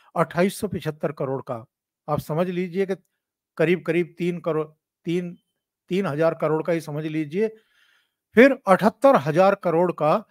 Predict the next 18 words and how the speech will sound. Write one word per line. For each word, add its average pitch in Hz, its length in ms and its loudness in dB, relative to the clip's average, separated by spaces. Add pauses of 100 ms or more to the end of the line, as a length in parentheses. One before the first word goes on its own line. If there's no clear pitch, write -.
(300)
जल 170 300 6
बोर्ड 175 300 2
घोटाला, 135 480 -4 (800)
पांच 226 460 4
हजार 180 280 2
करोड़ 170 360 0
का 160 260 2 (520)
क्लासरूम 196 640 4
निर्माण 175 460 -2
घोटाला, 147 500 -4 (680)
एक 226 340 8
हजार 190 320 2
करोड़ 185 340 0
का 190 300 0 (280)
नकली 196 400 -4
दवाइयों 190 460 -4
का 185 120 -8
घोटाला, 135 500 -10